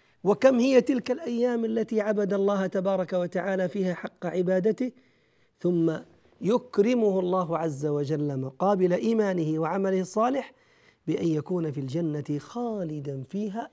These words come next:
أبدا. إن الذين آمنوا وعملوا الصالحات أولئك هم خير البرية، جزاؤهم عند ربهم جنات عدن تجري من تحتها الأنهار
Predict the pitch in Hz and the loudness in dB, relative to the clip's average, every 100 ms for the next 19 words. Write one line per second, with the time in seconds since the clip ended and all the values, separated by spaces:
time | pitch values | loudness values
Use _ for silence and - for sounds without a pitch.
0 | - 165 139 127 131 127 _ _ _ _ | -6 -4 -4 -4 -6 -8 _ _ _ _
1 | _ _ - 147 160 151 156 147 160 151 | _ _ -4 0 2 0 -2 -2 -2 -2
2 | 156 156 156 156 147 165 160 151 170 160 | -4 -2 -2 -2 -4 -4 -4 -6 -6 -6
3 | 160 208 247 - _ _ _ - 147 160 | -4 -6 -6 -10 _ _ _ -10 -2 -2
4 | 185 190 180 170 170 190 190 185 185 233 | -2 -4 -4 -4 -4 -4 -2 0 0 0
5 | 240 262 - - _ - 196 202 277 277 | 0 -2 -6 -18 _ 4 4 8 6 6
6 | 294 175 185 147 120 - _ _ _ _ | 0 -2 -2 -2 -6 -10 _ _ _ _
7 | _ _ _ _ _ _ _ - 165 151 | _ _ _ _ _ _ _ -4 0 0
8 | 143 143 127 196 220 269 - _ _ _ | 0 -4 -2 0 0 -2 -6 _ _ _
9 | - 117 143 175 165 160 160 160 160 160 | -14 -6 -4 -2 0 0 0 0 -2 -4
10 | 160 156 - 156 - - 165 214 247 208 | -6 -8 -8 -8 -10 -8 -2 2 2 2
11 | 208 240 240 175 143 _ _ - 247 202 | 2 2 0 -2 -6 _ _ -6 -4 -2
12 | 196 180 165 151 - 170 - 165 147 - | -2 -2 -2 -6 -8 -12 -10 -10 -8 -8
13 | 151 139 165 160 143 | -8 -6 -6 -6 -8